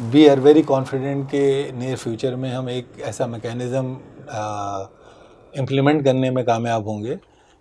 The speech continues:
जिसके अंदर गोल्ड की प्रॉपर रिकॉर्डिंग होगी, प्रॉपर एक प्रोसीजर होगा, कैसे इंपोर्ट होगा, कैसे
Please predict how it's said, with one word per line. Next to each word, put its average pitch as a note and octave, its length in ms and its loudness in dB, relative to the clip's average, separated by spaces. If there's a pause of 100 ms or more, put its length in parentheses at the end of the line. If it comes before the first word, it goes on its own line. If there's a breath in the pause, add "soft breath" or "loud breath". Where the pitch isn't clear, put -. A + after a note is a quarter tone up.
जिसके C3+ 520 -2
अंदर C3+ 400 0
गोल्ड A#2+ 340 -2
की C#3 180 -4
प्रॉपर B2 360 -2
रिकॉर्डिंग A#2 440 -2
होगी, B2+ 360 -2
प्रॉपर A#2+ 420 -2
एक A#2 180 -8 (180)
प्रोसीजर A#2+ 440 2
होगा, C3+ 240 6
कैसे B2 340 -2
इंपोर्ट B2 340 -4
होगा, C3 340 0
कैसे A#2+ 400 -4